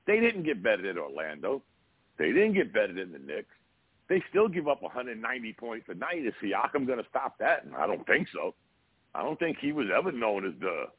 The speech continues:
the defensive stopper that O G Anunoby is. So I'm, I'm not sweating that, guys. The Knicks will creep back up, and Philly's the next target,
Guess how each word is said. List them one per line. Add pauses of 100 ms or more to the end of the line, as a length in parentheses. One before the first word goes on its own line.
(840)
the
defensive (120)
stopper
that (640)
O
G
Anunoby
is.
So (540)
I'm, (120)
I'm
not (100)
sweating
that,
guys.
The
Knicks
will
creep
back
up, (880)
and (720)
Philly's
the
next
target,